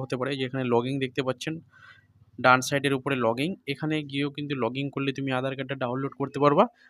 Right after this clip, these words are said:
আর just শুধু ওটিপি দিয়ে শুধু এখান থেকে ডাউনলোড, আধার ডাউনলোড অপশনে গিয়েও কিন্তু তুমি আধার কার্ডটা ডাউনলোড করতে পারবা, ঠিক আছে? তো আমি আধার কার্ড, আহ, অর্থাৎ ডাউনলোড আধার কার্ড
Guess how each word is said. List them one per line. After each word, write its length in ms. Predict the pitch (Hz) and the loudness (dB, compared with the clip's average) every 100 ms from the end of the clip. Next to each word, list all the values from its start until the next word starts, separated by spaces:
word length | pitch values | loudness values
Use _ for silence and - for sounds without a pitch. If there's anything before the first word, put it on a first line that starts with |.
| _ | _
আর 100 | - 123 | 0 4
just 160 | 139 143 - | 4 4 0
শুধু 160 | 147 143 | -2 0
ওটিপি 280 | 139 147 151 143 | -2 -4 -8 -4
দিয়ে 120 | 143 139 | -4 -4
শুধু 140 | 143 143 | -8 -8
এখান 200 | 139 135 | -6 -6
থেকে 140 | 135 135 | -6 -4
ডাউনলোড, 480 | 120 113 123 135 135 | 2 2 2 0 -2
আধার 300 | - 123 135 131 | -2 -2 -2 0
ডাউনলোড 340 | 131 131 135 | 0 0 -2
অপশনে 380 | 110 113 - 135 | -6 -8 -8 -10
গিয়েও 280 | 123 120 143 143 | -6 -2 -2 -4
কিন্তু 180 | 135 127 | -6 -6
তুমি 220 | 131 214 285 - _ _ | -4 -4 -6 -14 _ _
আধার 240 | 120 131 139 | 4 4 4
কার্ডটা 220 | 127 170 | 6 6
ডাউনলোড 380 | 120 107 113 113 | 6 6 4 0
করতে 280 | 123 113 123 117 | -2 -2 2 4
পারবা, 180 | 104 104 | 4 2
ঠিক 100 | 143 | 2
আছে? 120 | 131 | 2
তো 100 | 123 | 4
আমি 140 | 123 131 | 4 4
আধার 340 | 113 131 135 | 4 4 4
কার্ড, 220 | 143 180 160 | 6 6 4
আহ, 240 | 127 117 113 | -4 -4 -2
অর্থাৎ 220 | 131 123 123 | -2 -2 6
ডাউনলোড 360 | 113 123 143 139 | 8 8 8 6
আধার 240 | 117 131 | 6 4
কার্ড 200 | 131 135 | 2 -2